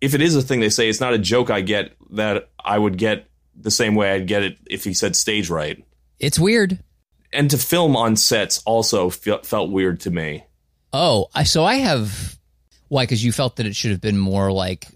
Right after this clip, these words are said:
Speaker 2: New York?
Speaker 1: Yeah, I don't know, like,
Speaker 2: I
Speaker 1: the,
Speaker 2: disagree.
Speaker 1: it didn't, it
Speaker 2: I
Speaker 1: didn't feel
Speaker 2: disagree.
Speaker 1: enough like, it didn't feel enough like a sixties movie musical.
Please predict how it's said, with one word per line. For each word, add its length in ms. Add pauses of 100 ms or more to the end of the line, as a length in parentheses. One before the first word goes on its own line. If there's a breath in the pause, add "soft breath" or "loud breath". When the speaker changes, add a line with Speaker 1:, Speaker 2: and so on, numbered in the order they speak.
Speaker 2:
New 140
York? 480 (380)
Speaker 1:
Yeah, 640
I 80
don't 100
know, 200
like, 520 (760)
Speaker 2:
I 100
Speaker 1:
the, 40
Speaker 2:
disagree. 460
Speaker 1:
it 100
didn't, 240
it 20
Speaker 2:
I 80
Speaker 1:
didn't 200
feel 300
Speaker 2:
disagree. 40
Speaker 1:
enough 300
like, 260
it 120
didn't 200
feel 280
enough 220
like 160
a 120
sixties 520
movie 320
musical. 760